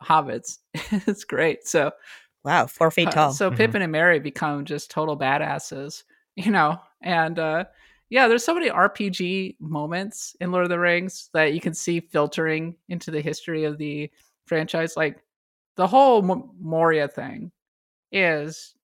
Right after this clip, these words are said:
Speaker 1: the, just the, every dungeon stemmed from that
Speaker 3: Mm-hmm.
Speaker 1: damn Mines of Moria
Speaker 3: Mm-hmm.
Speaker 1: sequence.
Speaker 2: Yeah,
Speaker 3: Mm-hmm.
Speaker 2: absolutely.
Speaker 1: Uh, and there's a reason for it, because the Mines of Moria ruled.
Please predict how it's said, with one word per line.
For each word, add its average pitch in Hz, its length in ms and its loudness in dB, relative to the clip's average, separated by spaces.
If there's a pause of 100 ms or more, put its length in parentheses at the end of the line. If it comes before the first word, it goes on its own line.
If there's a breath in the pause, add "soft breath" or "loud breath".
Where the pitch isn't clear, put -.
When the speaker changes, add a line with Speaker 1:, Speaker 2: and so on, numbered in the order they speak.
(180)
Speaker 1:
the, 156 260 0
just - 260 -6
the, - 220 -4 (680)
every 226 680 2
dungeon 151 640 0
stemmed 156 520 -2
from 143 280 -2
that 135 220 0
Speaker 3:
Mm-hmm. 107 80 -8
Speaker 1:
damn 156 540 -2
Mines 139 440 -4
of 147 120 -16
Moria 139 360 -4
Speaker 3:
Mm-hmm. 143 220 -6
Speaker 1:
sequence. 135 240 -2
Speaker 2:
Yeah, 139 180 2 (100)
Speaker 3:
Mm-hmm. 120 180 -4
Speaker 2:
absolutely. 127 560 -4 (1300)
Speaker 1:
Uh, 147 240 -2 (120)
and 165 300 -2
there's 190 180 0
a 208 40 2
reason 247 280 2
for 151 180 0
it, 131 240 -2
because 190 260 0
the 185 80 0
Mines 190 300 2
of 175 120 -6
Moria 175 560 2 (140)
ruled. 151 580 0